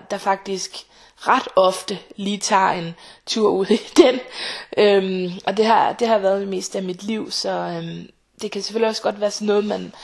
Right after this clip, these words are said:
man har lidt, øh, genetisk med sig, eller noget fra sin, øh, familie eller opvækst, men, øhm, <clears throat> det, det betyder ikke, at hvis du ikke er der så tit, at du ikke kan begynde at gøre det. Det handler kun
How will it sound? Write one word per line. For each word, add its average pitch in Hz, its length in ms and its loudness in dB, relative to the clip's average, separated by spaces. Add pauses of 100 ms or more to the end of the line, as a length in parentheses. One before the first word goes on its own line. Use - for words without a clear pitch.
(180)
man 196 140 0
har 214 140 2
lidt, 208 280 2
øh, 185 400 -2 (320)
genetisk 220 600 -2
med 202 180 2
sig, 202 300 2
eller 170 180 0
noget 190 360 -2
fra 202 160 -10
sin, 175 460 -6 (600)
øh, 175 140 -8
familie 208 520 -4
eller 185 240 0
opvækst, 196 760 -2
men, 185 240 -4
øhm, 180 320 -6 (360)
<clears throat> 208 320 -2 (200)
det, 185 300 -4 (540)
det 220 100 -6
betyder 214 400 0
ikke, - 260 -2
at 202 60 -4
hvis 190 180 -10
du 202 80 0
ikke 202 140 0
er 185 100 4
der - 60 -4
så - 140 -8
tit, - 320 -6 (260)
at 196 200 -6
du 190 40 -2
ikke 196 120 -4
kan 196 120 -8
begynde 180 280 -8
at 185 80 -8
gøre 160 280 0
det. 180 140 -8
Det 214 80 -6
handler 220 280 0
kun 233 360 -2